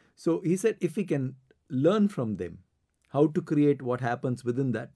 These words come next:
ecosystem, within the four walls of the eye hospital, then we can create a wonderful system with de-skilled employee, de-skilling as a theme, you're able to have school dropouts at McDonald's serving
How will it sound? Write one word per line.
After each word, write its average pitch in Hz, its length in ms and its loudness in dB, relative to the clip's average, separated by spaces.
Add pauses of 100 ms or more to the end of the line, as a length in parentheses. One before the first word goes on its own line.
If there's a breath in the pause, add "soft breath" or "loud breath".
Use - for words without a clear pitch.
ecosystem, 127 580 -4
within 117 220 -4
the 117 80 -2
four 135 240 -2
walls 107 480 -4 (280)
of 104 200 -8
the 110 100 -4
eye 110 140 -2
hospital, 101 560 -10 (420 soft breath)
then 175 180 0
we 160 120 2
can 160 160 2
create 190 360 0
a 135 80 0
wonderful 156 380 -2
system 143 480 -6
with 113 160 -4 (420)
de-skilled 131 540 0
employee, 113 540 -2 (120)
de-skilling 127 680 0 (120)
as 113 140 -4
a 113 60 -2
theme, 110 380 -2 (460 soft breath)
you're 147 140 2
able 165 280 4
to 147 120 2
have 131 220 -2 (300)
school - 420 6
dropouts 135 500 2
at 117 100 -2
McDonald's 123 560 0
serving 123 440 0